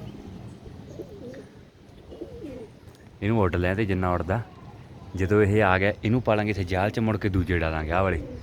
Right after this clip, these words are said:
ਇਹ ਲੱਗੇ ਆ ਹਨਾ, ਜੇ ਇਹਨਾਂ ਨਾਲ ਡਾਇਆ ਤਾਂ ਕੰਮ ਖਰਾਬ ਹੋ ਜਾਊਗਾ। ਐਵੇਂ ਗਾਂਹ ਪਿਛਾਂਹ ਨਾ ਲੈ ਜਾਣ ਇਹਨੂੰ। ਹੁਣ ਨਾਲੇ ਤਾਂ ਇੱਧਰਲੇ ਕਬੂਤਰੀ ਨੂੰ ਆਪਣੀ ਦਵਾਈ ਦਿੰਨੇ ਆ,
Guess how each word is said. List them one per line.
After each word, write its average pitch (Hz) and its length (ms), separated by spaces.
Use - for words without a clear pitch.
ਇਹ 117 140
ਲੱਗੇ 104 320
ਆ 117 120
ਹਨਾ, 151 120
ਜੇ 123 160
ਇਹਨਾਂ 135 180
ਨਾਲ 123 240
ਡਾਇਆ 113 200
ਤਾਂ 113 80
ਕੰਮ 107 220
ਖਰਾਬ 98 240
ਹੋ 90 140
ਜਾਊਗਾ। 90 280
ਐਵੇਂ 107 180
ਗਾਂਹ 101 200
ਪਿਛਾਂਹ 104 220
ਨਾ 95 80
ਲੈ 87 200
ਜਾਣ 98 180
ਇਹਨੂੰ। 107 160
ਹੁਣ 107 140
ਨਾਲੇ 107 220
ਤਾਂ 104 120
ਇੱਧਰਲੇ 117 280
ਕਬੂਤਰੀ 113 380
ਨੂੰ 120 120
ਆਪਣੀ 110 260
ਦਵਾਈ 98 240
ਦਿੰਨੇ 110 280
ਆ, 110 40